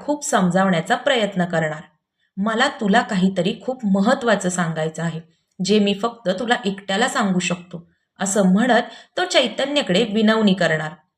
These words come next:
मात्र चैतन्य अर्जुनचं काहीही ऐकून घेण्याच्या मनस्थितीत नाही.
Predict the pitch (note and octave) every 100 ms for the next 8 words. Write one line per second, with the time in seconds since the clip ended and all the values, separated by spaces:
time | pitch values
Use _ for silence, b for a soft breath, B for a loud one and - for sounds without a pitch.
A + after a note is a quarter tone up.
0 | _ _ - F3+ G3+ G#3+ F#3+ F3+ B B
1 | B D4 C4+ - D#4+ E4+ D4+ G3+ F#3+ C4
2 | D4 - F3+ F3+ G3+ F#3 F3+ A3+ D4 -
3 | G3+ G3 G3 F#3 F#3+ F3 F3+ A#3+ A#3 F3+
4 | E3+ E3+ F3+ G3 B3+ C4 C4 F#3+